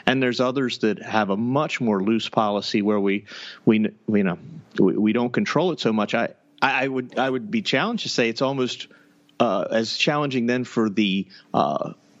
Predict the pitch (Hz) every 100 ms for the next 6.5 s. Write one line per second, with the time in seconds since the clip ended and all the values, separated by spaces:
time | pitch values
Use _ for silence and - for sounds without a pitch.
0 | _ - 131 127 - 196 254 208 110 95
1 | - 113 120 - - - 131 135 147 160
2 | 151 - 220 233 214 - 110 - 104 90
3 | - 101 - 98 107 - 113 113 123 131
4 | 127 127 - - - - 131 156 185 165
5 | 127 101 - 107 107 101 95 85 85 98
6 | 98 - - 95 87